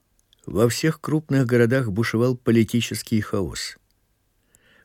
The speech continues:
В Мюнхене коммунистическая партия, вдохновлённая успешной революцией в России,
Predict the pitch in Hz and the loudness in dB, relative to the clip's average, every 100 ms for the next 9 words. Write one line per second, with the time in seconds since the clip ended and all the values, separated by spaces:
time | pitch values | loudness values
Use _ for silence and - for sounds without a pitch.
0 | - 80 104 143 139 147 143 139 131 131 | -10 0 2 4 2 2 0 2 4 6
1 | 127 117 - 113 117 - 110 110 104 - | 6 4 -2 -2 -2 0 0 2 -2 0
2 | - 107 98 101 - 107 117 131 127 123 | 0 0 0 -2 0 2 2 2 2 2
3 | 113 - 131 127 120 117 113 107 110 110 | 2 0 0 0 2 2 4 2 0 0
4 | 113 110 98 98 - 92 92 101 | 0 2 0 -4 -4 -6 -6 -8